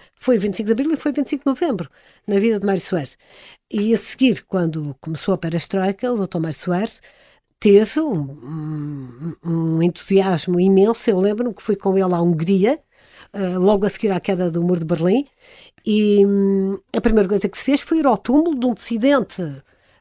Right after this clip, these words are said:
eh, famoso, o Nagy, que era o símbolo para os húngaros da resistência comunista e que tinha sido fuzilado, et cetera. Portanto, e,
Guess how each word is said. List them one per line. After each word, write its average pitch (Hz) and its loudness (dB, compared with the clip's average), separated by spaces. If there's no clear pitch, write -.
eh, 175 -8
famoso, 190 2
o 170 -4
Nagy, 180 0
que 214 -2
era 262 2
o 262 0
símbolo 240 4
para 208 -2
os 180 0
húngaros 294 0
da 233 -4
resistência - -2
comunista 208 -2
e 180 -14
que - -20
tinha 165 -6
sido - -10
fuzilado, 170 -4
et - -20
cetera. - -20
Portanto, - -2
e, 254 0